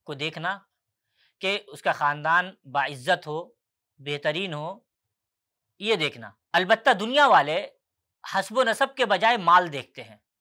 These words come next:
चुनांचे नबी अकरम सल्लल्लाहु अलैहि वसल्लम ने फरमाया, "इन्न अहसाब अहली दुनिया अल्लज़ीना यज़हबूना इलैहि हाज़ल माल", कि लोग दुनिया वाले जिस चीज़ को हस्ब नसब के तौर पे देखते हैं,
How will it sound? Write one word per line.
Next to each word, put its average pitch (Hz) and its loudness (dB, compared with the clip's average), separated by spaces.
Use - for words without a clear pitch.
चुनांचे 180 -2
नबी 190 -2
अकरम 214 -4
सल्लल्लाहु 202 2
अलैहि 175 0
वसल्लम 196 -6
ने 175 -8
फरमाया, 160 -2
"इन्न 247 0
अहसाब 208 6
अहली 190 2
दुनिया 175 -2
अल्लज़ीना 208 4
यज़हबूना 208 0
इलैहि 208 -2
हाज़ल 190 6
माल", 123 -4
कि 214 -6
लोग 214 4
दुनिया 226 4
वाले 180 6
जिस 160 -8
चीज़ 254 -4
को 254 2
हस्ब 196 -2
नसब 202 2
के 240 0
तौर 247 4
पे 226 0
देखते 208 2
हैं, 190 2